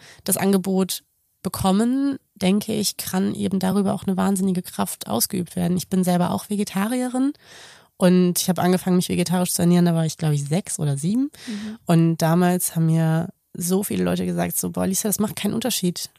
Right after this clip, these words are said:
Speaker 1: Lass es einfach. So, es, es, äh, interessiert einfach niemanden, ob du Fleisch isst oder nicht.“ Ich hab's trotzdem nicht gemacht, weil ich einfach der festen Überzeugung war, dass es falsch ist, weil's damals aber auch noch nicht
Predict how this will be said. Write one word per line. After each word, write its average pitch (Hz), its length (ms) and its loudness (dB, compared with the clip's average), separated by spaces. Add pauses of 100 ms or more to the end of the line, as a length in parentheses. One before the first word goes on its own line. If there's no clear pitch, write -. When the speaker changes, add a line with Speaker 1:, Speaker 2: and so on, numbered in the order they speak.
(120)
Speaker 1:
Lass 202 180 -4
es 285 140 -2
einfach. 175 580 -4
So, - 140 -8
es, 190 280 0
es, - 280 2
äh, 185 340 0
interessiert 196 480 0
einfach 185 320 -4
niemanden, 214 580 2
ob 196 120 -4
du 214 100 -4
Fleisch 202 400 -4
isst 226 240 -2
oder 190 160 0
nicht.“ 233 320 -2 (760)
Ich - 80 -6
hab's - 160 -6
trotzdem 226 300 0
nicht 226 180 0
gemacht, 170 460 -2
weil 180 100 2
ich 180 120 -4
einfach 180 220 -2
der 180 100 -2
festen 185 320 -2
Überzeugung 180 460 0
war, 180 100 2
dass 165 180 -2
es - 180 -4
falsch 170 500 -4
ist, - 400 -2 (500)
weil's 160 280 0
damals 175 400 0
aber 170 140 -2
auch - 120 -8
noch - 160 -2
nicht - 380 0